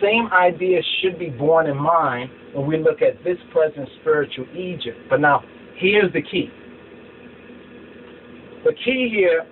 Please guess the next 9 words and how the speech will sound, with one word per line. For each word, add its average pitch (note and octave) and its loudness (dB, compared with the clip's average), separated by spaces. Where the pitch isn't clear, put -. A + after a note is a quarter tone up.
is F3+ 2
the E3 2
first G#3+ 2
portion F#3 4
of D#3+ 2
what F3+ 0
we D#3+ -6
find D3+ 2
is E3 2